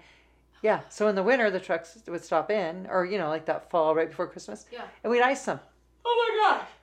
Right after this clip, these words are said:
Speaker 1: Yeah. And so, you know, it's these things that, like, once you open the door, you never know, like, what's gonna happen when you
Speaker 2: Mm-hmm.
Speaker 1: get in there.
Speaker 2: Right.
Speaker 1: You could end up, like, uh,
Speaker 2: You
Speaker 1: in
Speaker 2: gotta
Speaker 1: a
Speaker 2: open every door, too.
Speaker 1: Every door.
Speaker 2: You can't,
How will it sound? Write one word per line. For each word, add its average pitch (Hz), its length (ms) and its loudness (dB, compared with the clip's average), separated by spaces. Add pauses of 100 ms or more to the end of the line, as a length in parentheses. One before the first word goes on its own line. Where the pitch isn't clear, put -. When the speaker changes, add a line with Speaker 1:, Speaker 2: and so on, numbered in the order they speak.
(140)
Speaker 1:
Yeah. 220 200 -4 (180)
And 190 120 -4
so, 226 120 4
you 226 160 2
know, 247 140 4
it's 226 220 -2
these - 280 -8
things 262 360 -4
that, 240 80 -4
like, 208 200 -6
once 202 260 -8
you 226 80 -6
open 208 240 -6
the 175 60 -12
door, 180 500 -6 (1000)
you 190 220 -14
never 226 220 -10
know, 208 260 -6
like, 156 200 -10
what's 151 160 -8
gonna 156 180 -10
happen 160 420 -8
when 139 100 -10
you 143 100 -10
Speaker 2:
Mm-hmm. - 60 -14
Speaker 1:
get 151 100 -10
in 196 140 -10
there. 147 280 -18 (240)
Speaker 2:
Right. 247 340 -14
Speaker 1:
You 190 100 -6
could 185 140 -6
end 185 120 -2
up, 185 240 -2
like, - 280 -6 (100)
uh, 165 260 -8
Speaker 2:
You 285 80 -6
Speaker 1:
in 320 60 -2
Speaker 2:
gotta 320 120 2
Speaker 1:
a 277 40 0
Speaker 2:
open 269 120 -4
every 269 300 -6
door, 170 180 -8
too. - 240 -14
Speaker 1:
Every 185 160 -2
door. 214 220 -10
Speaker 2:
You 190 100 -20
can't, 240 320 -12